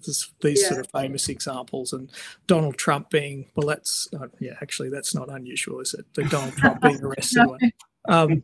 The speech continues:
Speaker 1: but the images were fake, were fake, right?
Speaker 2: Yeah.
Speaker 1: Um,
Speaker 2: Well, I'm often talking to parents about not taking photographs of their children in the bathtub and things like that because, uh, those
Speaker 1: Yeah.
Speaker 2: images could be used for the purpose that you're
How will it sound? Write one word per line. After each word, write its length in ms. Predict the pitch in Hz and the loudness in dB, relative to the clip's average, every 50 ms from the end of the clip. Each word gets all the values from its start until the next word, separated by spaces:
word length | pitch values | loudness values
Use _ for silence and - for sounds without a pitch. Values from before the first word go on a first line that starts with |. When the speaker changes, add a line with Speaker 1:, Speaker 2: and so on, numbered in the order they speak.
| - _ | 0 _
Speaker 1:
but 160 | - 165 131 | 0 2 2
the 200 | 131 165 151 - | 2 0 2 6
images 420 | 202 196 185 165 - 143 123 - - | 6 6 6 6 4 -2 -4 -6 -8
were 80 | - | -10
fake, 280 | - - - 139 - - - | -12 -12 -12 -12 -12 -14 -18
were 100 | - - | -20 -20
fake, 360 | - - - - - _ _ - | -20 -18 -20 -20 -20 _ _ -20
right? 120 | - - _ _ - | -20 -20 _ _ 0
Speaker 2:
Yeah. 300 | 220 220 208 185 - - - - | 2 2 2 2 0 -4 -2 0
Speaker 1:
Um, 240 | 170 160 156 151 147 | 2 2 2 2 4
Speaker 2:
Well, 100 | 233 233 | 4 6
I'm 100 | 240 247 | 6 6
often 280 | 285 - - 294 269 | 4 2 4 2 0
talking 300 | - - 262 - - 247 226 | 0 -2 -10 0 2 4 4
to 40 | 220 | 4
parents 440 | - - 214 202 208 214 220 220 | 4 2 2 4 4 2 2 0
about 320 | 214 202 202 190 185 180 196 | 0 2 2 2 2 2 2
not 180 | 202 196 190 | 0 -2 -2
taking 340 | - - 190 190 - 185 185 | -2 -4 -4 -2 -2 -4 -4
photographs 600 | - - 185 180 190 180 175 185 185 185 185 - | -4 -4 -4 -2 -2 -2 -2 -2 -4 -4 -4 -4
of 60 | 190 | -4
their 100 | 185 185 | -2 -2
children 400 | 185 - 202 185 180 190 190 190 | -4 -4 -4 -4 -2 -2 -4 -4
in 80 | 185 185 | -2 -4
the 80 | 175 - | -4 -4
bathtub 500 | 175 180 185 185 185 - - 180 175 175 | -2 -2 -2 -2 -4 -4 -6 -6 -4 -4
and 120 | 175 175 | -8 -6
things 240 | - 175 185 185 - | -4 -6 -6 -4 -6
like 180 | 175 170 175 - | -8 -8 -6 -4
that 220 | 180 175 - - | -4 -6 -4 -4
because, 500 | - 170 - - 180 170 185 175 - - - _ _ _ _ _ _ _ _ _ _ - | -8 -8 -6 -4 -2 -2 -2 -4 -6 -12 -18 _ _ _ _ _ _ _ _ _ _ -16
uh, 340 | - - - - - - 196 | -14 -12 -10 -8 -4 0 2
those 200 | 196 190 180 185 | 2 2 2 2
Speaker 1:
Yeah. 60 | 190 | 2
Speaker 2:
images 300 | 185 185 208 208 190 185 | 2 2 2 2 -2 -4
could 180 | - - 233 233 | -4 -6 -6 -4
be 180 | 185 175 175 - _ | -6 -8 -8 -6 _
used 280 | 185 180 185 - - - | 2 2 2 2 -6 -6
for 440 | - 190 175 170 170 175 170 175 - _ _ _ _ _ _ _ _ _ _ _ _ _ _ _ | -4 -4 -2 -2 -2 -2 -4 -4 -8 _ _ _ _ _ _ _ _ _ _ _ _ _ _ _
the 80 | _ - | _ -12
purpose 380 | - - 175 175 - 185 185 - | -6 -4 -4 -4 -4 -6 -8 -8
that 140 | - - | -6 0
you're 320 | 180 185 170 170 170 170 | 2 2 2 2 -2 -6